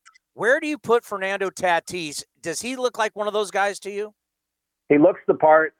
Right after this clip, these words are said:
Speaker 2: I always reserve this because everyone wants to say, you know, the, I mean, the phrase "goat" and, uh, the best I've ever seen, uh, all of that type of stuff. Uh, he has to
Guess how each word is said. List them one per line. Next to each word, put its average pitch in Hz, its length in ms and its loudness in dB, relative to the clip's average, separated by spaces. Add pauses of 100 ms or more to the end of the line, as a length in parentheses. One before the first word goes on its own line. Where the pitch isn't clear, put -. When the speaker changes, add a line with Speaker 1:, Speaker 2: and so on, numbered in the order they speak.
(160)
Speaker 2:
I 139 140 2
always 180 340 2
reserve 147 500 0
this 139 160 0 (100)
because 135 440 2 (340)
everyone 160 440 4
wants 151 340 2
to 131 120 -6
say, 135 480 4
you 135 80 0
know, 123 140 6
the, 120 240 -6 (140)
I - 20 2
mean, 131 140 2
the 127 200 0
phrase 135 320 4 (180)
"goat" 131 360 6 (260)
and, 120 300 0
uh, 110 300 6 (320)
the 135 80 4
best 156 340 4
I've 143 180 6
ever 139 260 2 (100)
seen, 131 460 -6 (400)
uh, 123 280 6 (100)
all 170 240 8
of 151 80 -2
that 143 220 2
type 123 220 4
of 113 120 -6
stuff. 117 260 4 (200)
Uh, 127 220 8
he 165 140 4
has 185 220 4
to 151 60 -10